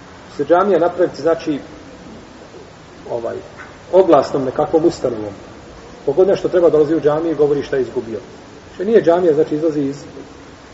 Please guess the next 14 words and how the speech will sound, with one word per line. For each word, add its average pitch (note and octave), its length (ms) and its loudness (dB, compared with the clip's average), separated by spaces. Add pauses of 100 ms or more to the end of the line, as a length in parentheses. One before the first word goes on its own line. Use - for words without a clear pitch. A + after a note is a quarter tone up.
(560)
okvira A2+ 440 -2 (1300)
onoga C#3 220 -2
za C3 100 -2
što - 140 -6
je A#2+ 60 -4
sagrađena. A#2+ 460 -6 (160)
Pa A#2+ 60 -6
je A#2+ 60 -4
rekao C#3+ 260 -2
poslanik, B2+ 440 -8
sallallahu A2+ 260 -8
alejhi C#3 120 -4
ve E3+ 60 -4
selleme, - 0 -